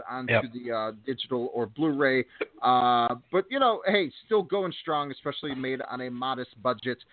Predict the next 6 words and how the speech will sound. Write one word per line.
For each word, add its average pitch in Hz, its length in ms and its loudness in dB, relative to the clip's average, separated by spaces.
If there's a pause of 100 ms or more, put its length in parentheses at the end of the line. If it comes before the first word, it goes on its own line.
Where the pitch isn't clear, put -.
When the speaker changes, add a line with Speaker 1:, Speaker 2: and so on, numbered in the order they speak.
(200)
Speaker 1:
Uh, 123 140 0 (100)
ten 175 140 2
point 165 240 -2 (160)
two 311 180 0
million 160 400 2
dollars, 123 540 0